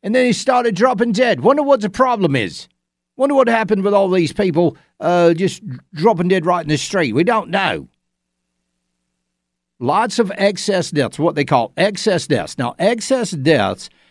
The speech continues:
you know, you have a death rate, right? You have a certain amount of, a certain percentage of your population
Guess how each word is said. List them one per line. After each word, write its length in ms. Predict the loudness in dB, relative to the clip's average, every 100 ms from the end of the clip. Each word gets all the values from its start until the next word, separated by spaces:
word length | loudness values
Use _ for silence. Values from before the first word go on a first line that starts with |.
| _ _
you 100 | -4
know, 120 | -2
you 180 | 0 2
have 200 | 2 2
a 60 | -2
death 360 | 0 0 0
rate, 340 | -4 -4 -6 -14 _ _ _ _ _ _ -2
right? 260 | -2 -2 0
You 80 |
have 100 | 2
a 60 | 0
certain 400 | -2 2 2 2
amount 340 | 0 2 2
of, 640 | 0 -2 -6 -10 -14 -12 -8
a 260 | -6 -4
certain 260 | 0 0 2
percentage 600 | 0 0 0 0 0 -2
of 200 | -2 0
your 120 | -2
population 920 | -2 -6 -4 0 2 2 0 -6